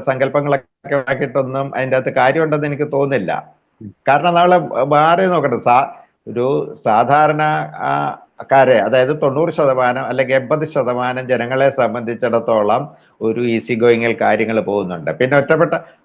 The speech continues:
ഒറ്റപ്പെട്ടതെന്നല്ല, ചില കാതലായ വിഷയങ്ങളിൽ, അതായത് കാതലായ വിഷയം എന്ന് പറഞ്ഞു കഴിഞ്ഞാൽ ഇപ്പൊ കഴിഞ്ഞ ദിവസം,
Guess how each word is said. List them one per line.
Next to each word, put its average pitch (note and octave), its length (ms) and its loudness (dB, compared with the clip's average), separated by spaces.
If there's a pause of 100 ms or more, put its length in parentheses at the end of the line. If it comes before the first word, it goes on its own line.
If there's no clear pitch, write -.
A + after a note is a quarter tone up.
ഒറ്റപ്പെട്ടതെന്നല്ല, E3+ 840 2
ചില D3+ 300 0
കാതലായ F3 640 4
വിഷയങ്ങളിൽ, D3 580 -2 (640)
അതായത് D3+ 380 2
കാതലായ D3+ 420 2
വിഷയം D3 240 -2
എന്ന് D3 160 -4
പറഞ്ഞു C#3 220 0
കഴിഞ്ഞാൽ C#3 240 0
ഇപ്പൊ C#3+ 120 -4
കഴിഞ്ഞ C3 380 0
ദിവസം, C3 480 -2